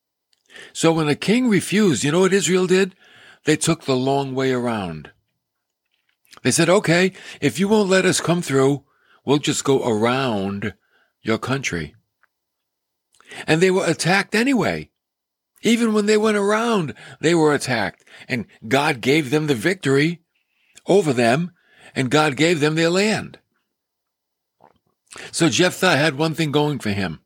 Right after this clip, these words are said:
faith. He had great faith.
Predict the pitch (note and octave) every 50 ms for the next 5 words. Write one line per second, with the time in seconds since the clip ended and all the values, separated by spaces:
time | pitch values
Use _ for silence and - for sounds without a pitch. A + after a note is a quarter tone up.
0 | _ _ _ - - _ _ - - - D#3+ D#3+ C#3+ G#2 D#2+ - - - - _
1 | _ _ _ _ _ _ _ _ _ _ _ _ _ _ _ _ _ _ _ _
2 | _ _ _ _ _ _ - C3 C#3 C3+ D3 D3 B2 A2+ D3+ D#3+ D#3 - - D3+
3 | D3 A#2+ F#2 E2 - -